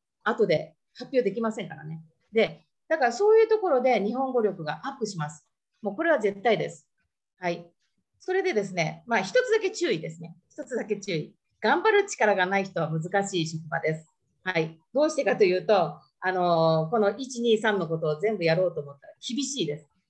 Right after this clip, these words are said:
はい。あの、特に外国人の方ね、は、あの、慣れてないっていう面で、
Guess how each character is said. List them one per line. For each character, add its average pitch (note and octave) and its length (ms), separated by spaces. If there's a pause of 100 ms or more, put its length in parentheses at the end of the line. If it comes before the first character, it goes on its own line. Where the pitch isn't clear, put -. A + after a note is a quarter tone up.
(240)
は D#3 140
い。 - 240
あ F3 120
の、 D#3+ 140
特 F#4+ 220
に F#3 120
外 G3+ 220
国 A#3 220
人 F3+ 140
の D3 80
方 - 240
ね、 G#3+ 280 (280)
は、 F3 380 (100)
あ F3+ 120
の、 D3+ 560 (200)
慣 C#4 120
れ F4 100
て F#3+ 120
な F#3+ 160
い D3+ 60
っ - 440
て E3 80
い D#3+ 120
う E3 120
面 E3 240
で、 D#3+ 360